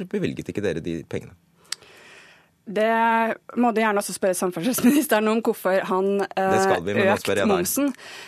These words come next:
Speaker 2: Eh, nei, grunnen er jo at vi ikke trengte å gjøre det, for man klarte å unngå en, eh,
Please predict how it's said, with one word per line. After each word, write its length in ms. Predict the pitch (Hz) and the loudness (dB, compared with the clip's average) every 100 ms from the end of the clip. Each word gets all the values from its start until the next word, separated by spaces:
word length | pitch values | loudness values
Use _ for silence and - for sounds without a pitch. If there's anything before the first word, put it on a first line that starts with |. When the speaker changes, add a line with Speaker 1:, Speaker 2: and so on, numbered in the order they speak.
| - | -4
Speaker 2:
Eh, 180 | 208 214 | -2 0
nei, 140 | 220 | 0
grunnen 320 | 220 208 185 269 | 0 0 2 2
er 140 | 226 | 2
jo 60 | 180 | 0
at 100 | - | -2
vi 140 | 190 | -8
ikke 180 | - 185 | -6 -6
trengte 320 | - 185 - | -4 -4 -2
å 40 | 190 | 0
gjøre 200 | 214 247 | 2 2
det, 80 | 170 170 | -2 -4
for 100 | 196 | -2
man 160 | 190 | -2
klarte 400 | 196 190 185 190 | -2 -2 -2 -2
å 160 | 196 185 | -4 -2
unngå 380 | 185 160 151 208 220 - | 0 -2 0 0 0 0
en, 240 | 185 190 | 0 0
eh, 220 | 185 190 | 0 0